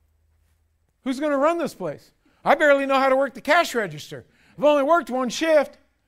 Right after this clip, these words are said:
I, I was unwilling to step up into a position because I didn't view myself as having the abilities. Now, neither did Steve, uh, because the guy, the new guy's name on there was a guy that used to be a number one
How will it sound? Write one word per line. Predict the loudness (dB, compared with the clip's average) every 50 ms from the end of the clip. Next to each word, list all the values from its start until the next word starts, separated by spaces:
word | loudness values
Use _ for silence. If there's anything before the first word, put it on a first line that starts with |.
| _ _ _ _ _ _ _ _ _ _ _ _ _ _ _ _ _ _ _ _ _ _ _ _ _ _
I, | 2 2 2
I | 2 2 0 2
was | 2 2 0 0 0
unwilling | 0 0 0 -2 -4 -4 -2 -4 -4 -4 -6 -8
to | -10 -12
step | -12 -6 -4 -2 -2 -2 -4 -4
up | -2 -2 -2 -2 -2 -6
into | -12 -12 -12 -8 -8 -8
a | -8
position | -8 -10 -12 -10 -10 -8 -8 -8 -10 -10 -12
because | -12 -12 -12 -10 -8
I | -8 -8
didn't | -8 -10 -10 -12 -12
view | -12 -12 -10 -10
myself | -10 -12 -12 -12 -12 -14 -14
as | -14 -12
having | -12 -12 -12 -12 -14
the | -14 -12
abilities. | -12 -8 -6 -4 -4 -4 -6 -10 -18 -20 _ _ _ _ _ _ _ _
Now, | -4 -4 -4 -4 -6 -10 _ _ _ _ _ _ _ _ _ _ _ _
neither | -12 -10 -8 -6 -6 -8
did | -10 -10 -14
Steve, | -18 -18 -16 -16 -16 -16 -18 -20 _ _ _ _ _ _ _ _
uh, | -4 -2 -2 -2 -2
because | -4 -6 -8 -6 -6 -6
the | -8 -6
guy, | -2 0 0 0 0 -2 -4
the | -8 -8 -6
new | -4 -4 -2 0
guy's | 2 0 0 0 -4
name | -8 -10 -8 -8 -8
on | -8 -8 -8
there | -6 -6 -6 -6
was | -6 -6 -8
a | -6
guy | -4 -4 -4 -4
that | -4 -8 -10
used | -8 -6 -4 -4 -4 -6 -8
to | -12
be | -8 -6
a | -6 -6
number | -6 -8 -8 -6 -6
one | -4 -4 -4 -4 -4 -4 -6 -8 -10